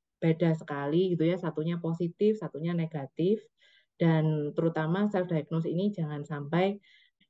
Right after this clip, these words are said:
tadi pertanyaan tentang self diagnose, tips bagaimana supaya kita nggak self diagnose itu jadi pertanyaan terakhir, Kak Nesa. Jadi sobat-sobat L I S, eh, saya mau ngerekap tadi ya hasil pembicaraan atau hasil diskusi kita hari ini.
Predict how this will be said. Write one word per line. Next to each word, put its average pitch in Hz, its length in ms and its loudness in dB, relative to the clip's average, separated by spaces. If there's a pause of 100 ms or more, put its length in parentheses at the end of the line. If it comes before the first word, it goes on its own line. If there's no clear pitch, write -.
(500)
tadi 170 240 6
pertanyaan 175 720 4
tentang 170 640 4
self 170 320 0
diagnose, 165 640 0
tips - 320 -2
bagaimana 165 480 0
supaya 165 320 -2
kita 175 240 -4
nggak 147 160 -4
self 160 160 -4
diagnose 165 400 -2
itu - 20 6 (140)
jadi 156 160 2
pertanyaan 156 560 -4
terakhir, 165 560 2
Kak 147 160 -4
Nesa. 151 480 -6 (400)
Jadi 175 400 6 (240)
sobat-sobat 156 480 4
L 147 240 4
I - 80 2
S, 202 400 2 (400)
eh, 160 320 6
saya 170 320 2
mau 165 400 2
ngerekap 165 400 -2
tadi 165 240 4
ya 185 80 2
hasil 170 400 0
pembicaraan 147 800 -4
atau 151 240 2
hasil 160 320 4
diskusi 160 720 -2
kita - 240 -2
hari 151 320 0
ini. 165 320 0